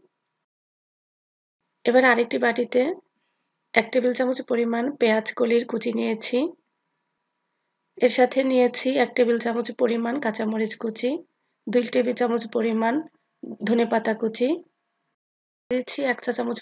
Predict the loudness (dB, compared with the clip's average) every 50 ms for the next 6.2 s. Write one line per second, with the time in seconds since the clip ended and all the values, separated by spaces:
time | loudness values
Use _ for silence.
0 | -4 -2 -2 0 0 0 0 -2 -2 0 0 0 0 0 0 0 2 2 2 2
1 | 0 0 -2 -2 -2 -2 -4 -8 _ _ _ _ _ _ _ _ _ _ _ _
2 | _ _ _ _ _ _ _ -8 -4 -2 -2 -2 0 -2 -4 -2 -2 -2 -2 -2
3 | -4 -4 -4 -2 0 2 2 2 0 0 0 0 0 0 -2 -6 _ _ _ _
4 | _ _ _ _ _ _ _ _ _ _ _ _ _ _ _ _ _ _ _ _
5 | _ _ _ _ _ _ -2 0 2 2 2 2 2 0 0 0 -2 -2 -4 -2
6 | -2 -2 -4